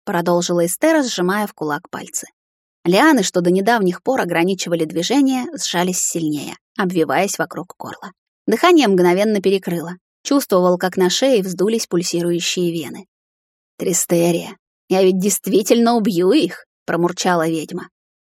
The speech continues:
«Видеть твоё отчаяние, чувствовать горечь утраты.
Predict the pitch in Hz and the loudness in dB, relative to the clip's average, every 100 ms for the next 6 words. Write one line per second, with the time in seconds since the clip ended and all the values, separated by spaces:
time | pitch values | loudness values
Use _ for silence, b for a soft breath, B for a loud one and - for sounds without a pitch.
0 | _ - 170 180 214 202 180 180 180 185 | _ -4 2 2 2 -2 2 4 4 2
1 | 180 - 170 170 170 - - - _ _ | 0 -2 2 2 2 0 -10 -18 _ _
2 | - 175 175 180 180 180 180 175 170 - | -6 -4 -2 2 2 2 4 2 2 -2
3 | 170 165 165 202 - | -4 -2 -2 -4 -6